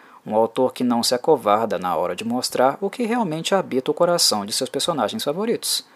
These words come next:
aqueles que ele ajudou seu público leitor a amar e criar algum típico vínculo afetivo. Nem tudo o que paira em sua mente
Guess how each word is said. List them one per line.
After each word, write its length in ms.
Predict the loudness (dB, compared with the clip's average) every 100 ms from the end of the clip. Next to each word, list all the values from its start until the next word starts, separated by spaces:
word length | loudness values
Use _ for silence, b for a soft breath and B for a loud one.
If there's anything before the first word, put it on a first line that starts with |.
| B B
aqueles 520 | -8 -6 -6 -4 -2 -2
que 100 | 0
ele 80 |
ajudou 400 | -2 -4 -2 -2
seu 180 | 0 -2
público 440 | -2 -8 -10 -10 -6
leitor 380 | -4 -2 -2
a 140 | 2 2
amar 380 | 4 4 2 B B B B
e 60 | -8
criar 340 | 4 6 6
algum 280 | 4 2 -2
típico 840 | -2 -4 -6 -4 -2 0 -2 -6 -10 _ _ _ _ _ _ _ -20 -18 -16
vínculo 880 | -12 -6 -4 -4 -6 -12 -10 -10 -12 _
afetivo. 640 | -6 -4 -6 -6 -6 -16 -18 _ _ _ b b b b b b b _
Nem 180 | -2 -2
tudo 380 | -2 -4 -2 -4
o 60 |
que 120 | -4 -4
paira 360 | 0 2 0
em 80 | -4
sua 200 | 0 0
mente 480 | 0 -4 -6 -8